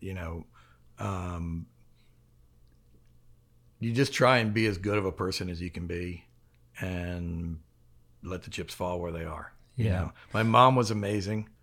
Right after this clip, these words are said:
Speaker 1: She worked so hard, did everything for me, made so many sacrifices. Um, I, you know, I was always loved. I never felt like I wasn't loved.
Speaker 2: Right.
Speaker 1: Um, I had an amazing life. I, I wasn't, uh, I grew up on the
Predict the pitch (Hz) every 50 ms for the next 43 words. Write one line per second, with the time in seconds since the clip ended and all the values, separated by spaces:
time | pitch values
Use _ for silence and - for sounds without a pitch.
0 | - - - - - - - - - - 107 107 98 98 104 107 101 - - -
1 | 107 104 101 107 107 107 107 104 107 107 110 107 - - _ - - 101 90 87
2 | 98 101 104 110 - - 113 104 95 82 - 98 98 101 95 95 95 90 87 -
3 | - - _ _ _ _ _ _ - - - - 98 98 92 87 - - - 110
4 | 113 110 110 104 95 - - 95 92 90 - 90 - 85 80 80 - - 76 80
5 | 82 - - - - - - - _ _ _ _ _ _ _ _ - - 87 90
6 | 85 82 82 78 85 87 - - _ - - - - 90 85 76 78 76 - _
7 | _ - - - 117 110 113 110 123 127 139 147 127 101 85 90 90 92 98 107
8 | 107 110 123 131 131 - - 127 113 - - - - 98 - - 95 95 92 87
9 | 87 - - 78 76 80 87 92 - - - 160 113 98 92 90 - - - -
10 | - - - - - 104 98 90 - - 110 110 107 127 131 127 120 117 117 -
11 | - 117 113 107 104 117 113 117 107 107 107 104 80 78 - 110 110 - - -
12 | 107 104 107 110 104 117 110 92 - - - - - - 95 98 95 92 90 87
13 | 85 95 90 98 110 113 101 - - - - - - - - - - 104 107 107
14 | 104 98 98 95 95 92 92 90 90